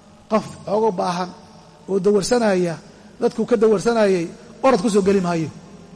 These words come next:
Tartiib buu hor soo, lugba meel buu soo dhigi, indhihiina waa, waa fooririnayaa, intuuna gacantii iyo afkii midna taagin,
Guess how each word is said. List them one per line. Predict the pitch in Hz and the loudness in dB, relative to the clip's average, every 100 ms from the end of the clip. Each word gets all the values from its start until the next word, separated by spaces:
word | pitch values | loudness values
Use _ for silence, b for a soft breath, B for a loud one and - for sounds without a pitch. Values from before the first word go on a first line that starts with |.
| - - - - - - - | -20 -20 -20 -20 -20 -20 -14
Tartiib | 165 - 262 196 | -12 -6 -6 -4
buu | 175 | -4
hor | 180 | -4
soo, | - 220 226 214 - - | -2 0 2 0 -4 -2
lugba | 240 214 | 0 2
meel | 220 214 | 0 -2
buu | |
soo | 185 220 | 0 0
dhigi, | 208 190 - B B - | 0 -4 -12 B B -2
indhihiina | 208 240 226 214 | 2 4 4 6
waa, | 202 202 202 | 6 4 4
waa | 185 | 2
fooririnayaa, | - 202 214 247 233 202 180 - B B B | 0 0 0 2 2 0 -2 -12 B B B
intuuna | 233 233 220 | -2 0 0
gacantii | 196 247 247 220 | 0 -2 -2 -2
iyo | 214 233 | 0 0
afkii | 190 | 0
midna | 226 240 220 | -2 0 0
taagin, | 208 190 185 | 2 2 0